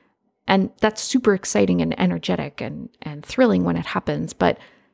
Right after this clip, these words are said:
with two people, you literally only have the person across from you to ask, like, "Is this awesome? Are you totally jazzed about this?"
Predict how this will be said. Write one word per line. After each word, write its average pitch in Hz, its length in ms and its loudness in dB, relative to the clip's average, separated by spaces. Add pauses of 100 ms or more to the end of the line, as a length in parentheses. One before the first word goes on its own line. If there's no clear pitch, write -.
(220)
with 196 280 2
two 330 200 2
people, - 560 -2 (300)
you - 180 4 (100)
literally 220 600 4
only 208 220 4
have 196 140 0
the 180 80 0
person - 320 -4
across 196 360 -2
from 208 120 0
you 175 120 -4
to - 200 -6
ask, 180 400 -2
like, 170 280 -2 (340)
"Is 180 100 0
this 277 140 4
awesome? 320 400 0
Are - 140 0
you 233 340 4
totally 202 360 0
jazzed 196 300 -4
about 294 260 0
this?" 339 300 -2